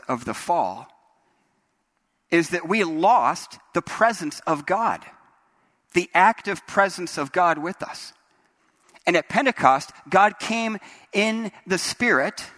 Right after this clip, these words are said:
to fill his followers with his presence, to undo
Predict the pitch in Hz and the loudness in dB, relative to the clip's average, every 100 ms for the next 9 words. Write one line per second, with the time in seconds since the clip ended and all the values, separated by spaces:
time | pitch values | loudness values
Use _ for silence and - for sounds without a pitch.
0 | _ _ _ _ _ _ - - 190 - | _ _ _ _ _ _ -8 -2 -2 -4
1 | - 226 254 262 214 208 202 - 196 190 | -8 0 2 2 0 -2 -4 0 2 4
2 | 196 165 113 123 147 - - 160 180 220 | 2 0 -4 -4 -4 -10 -12 -2 0 0
3 | - 196 - - 226 226 185 92 - - | 0 -2 -2 0 0 2 -6 -10 -12 -14
4 | - _ _ _ _ _ - 196 - 208 | -16 _ _ _ _ _ 0 0 2 0
5 | 247 220 170 254 240 147 190 | 0 -4 -4 -2 0 0 -2